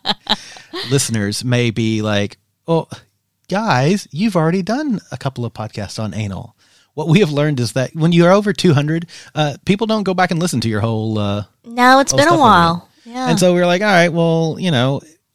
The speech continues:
Speaker 1: although some people might think it's asinine,
Speaker 2: Ugh.
Speaker 1: we're gonna go back and, uh, hopefully by the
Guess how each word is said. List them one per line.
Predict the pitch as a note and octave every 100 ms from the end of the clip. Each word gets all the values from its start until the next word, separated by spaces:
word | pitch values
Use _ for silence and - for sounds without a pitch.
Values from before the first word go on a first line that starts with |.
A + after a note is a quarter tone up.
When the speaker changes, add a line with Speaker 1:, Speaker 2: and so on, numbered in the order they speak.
| _
Speaker 1:
although | D3+ D#3 D#3
some | - F3 F3 E3+
people | D#3+ D3+
might | C#3+ C3+ C3
think | C#3+ B2
it's | A#2+ - _ _ -
asinine, | D3 E3+ - A#2+ F#2+ F#2 F#2 A#2 B2 _ _ -
Speaker 2:
Ugh. | F#3 - - - _ -
Speaker 1:
we're | C#3+
gonna | E3 E3
go | D3+ C#3+
back | C3 B2 B2 - - - - -
and, | A2+ A2 G#2+ A2
uh, | G#2+ G#2+ G#2+ G#2+ _ _ _
hopefully | - F#3 F#3+ C3 A2 A#2+ - _ _
by | C3 C3
the | B2 A#2 A2